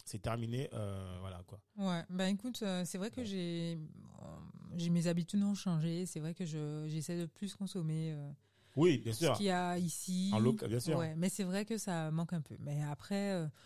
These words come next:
Speaker 2: pour moi, ça fait partie du jeu. Tu t'adaptes, euh, là où tu vas.
Speaker 1: Bien
Speaker 2: On,
Speaker 1: sûr.
Speaker 2: je suis chez moi et ça me convient, euh,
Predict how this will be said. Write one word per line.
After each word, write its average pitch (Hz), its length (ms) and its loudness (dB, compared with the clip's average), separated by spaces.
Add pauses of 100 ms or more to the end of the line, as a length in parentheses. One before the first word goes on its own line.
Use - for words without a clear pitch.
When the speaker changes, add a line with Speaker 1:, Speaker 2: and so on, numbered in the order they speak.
(120)
Speaker 2:
pour 175 140 0
moi, 185 100 4
ça 190 140 -4
fait - 100 -20
partie 165 240 -4
du 147 140 -2
jeu. 170 340 0
Tu - 120 -12
t'adaptes, 156 420 -4
euh, 151 220 -2
là 151 200 -4
où 156 60 -4
tu - 160 -10
vas. 160 420 -2
Speaker 1:
Bien 175 120 2
Speaker 2:
On, 156 60 0
Speaker 1:
sûr. 147 240 0 (120)
Speaker 2:
je 156 100 -2
suis 156 180 -6
chez - 160 -2
moi 160 360 2
et 160 120 -2
ça 151 140 -6
me 151 120 0
convient, 160 560 0
euh, 143 200 -4